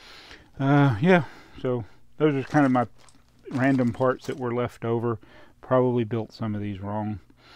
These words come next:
And I am, oh, one of the sets is missing, one of the, uh, the one that has the Krabby Patty mobile thingy. Which one was that? It's this one. Uh, it is missing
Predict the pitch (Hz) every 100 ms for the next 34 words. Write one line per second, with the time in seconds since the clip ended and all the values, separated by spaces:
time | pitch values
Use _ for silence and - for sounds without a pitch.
0 | - - - 127 123 123 127 190 180 139
1 | 220 285 208 160 185 170 160 - - -
2 | 160 143 160 165 - 160 151 147 127 120
3 | - 165 165 147 131 113 - - - -
4 | _ _ - - - - - 117 131 170
5 | 185 170 160 117 151 143 127 - - -
6 | 135 131 120 - 123 117 120 120 120 117
7 | 120 117 113 - 120 113 117 113 - -
8 | - - - 156 - 123 117 107 95 101
9 | 113 110 113 - - - - - 139 -
10 | 156 151 - 117 101 - - - - -
11 | - - - _ 120 113 - 269 143 147
12 | 123 147 147 - 143 135 117 110